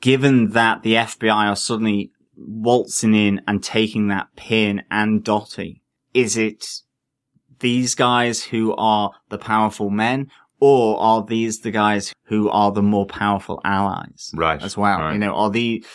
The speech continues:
Speaker 1: so again, about this idea of the big bad, is it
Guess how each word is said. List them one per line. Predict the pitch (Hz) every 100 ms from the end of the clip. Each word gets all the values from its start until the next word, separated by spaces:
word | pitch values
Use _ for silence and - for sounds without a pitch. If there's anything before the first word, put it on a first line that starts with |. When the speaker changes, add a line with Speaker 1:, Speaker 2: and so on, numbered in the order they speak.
| -
Speaker 1:
so | - 113 110
again, | - 117 110 120 123 110 101 - _ _ _ 117
about | 113 117 104
this | 104
idea | 110 107 107 107
of | 95
the | 101
big | 98 101 95
bad, | - 104 107 73 - - -
is | 107 107
it | 101 -